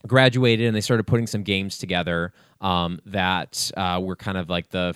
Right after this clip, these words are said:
the free to play type of games that you like to buy energy and stuff like that. And they put out a game. Okay, I think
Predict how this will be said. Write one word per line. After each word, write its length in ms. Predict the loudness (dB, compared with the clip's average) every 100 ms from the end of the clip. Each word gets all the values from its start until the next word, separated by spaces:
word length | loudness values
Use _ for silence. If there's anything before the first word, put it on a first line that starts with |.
| -8 -16
the 400 | -10 -6 -6 -8 -12 _ -20 -16
free 200 | -4 -2
to 80 | -2
play 340 | 0 2 2
type 200 | -2 -6
of 60 | -2
games 380 | 0 0 -2 -4
that 120 | -4
you 100 | -4
like 180 | -6 -8
to 80 | -18 -10 -2
buy 380 | 0 2 0 -2
energy 380 | -2 -2 -2 -2
and 80 | -2
stuff 220 | -4 -4
like 180 | -4 -2
that. 320 | 0 0 -2 _ -20 -20 -20 -10 0
And 340 | 4 4 0 -2
they 140 | 0
put 220 | 0 2 4
out 200 | 4 2
a 60 | -4
game. 720 | -6 0 2 2 0 0 -4 -6 -10 -10 -10
Okay, 400 | -10 -8 -6 -6
I 80 | -8
think 480 | -10 -2 -2 -2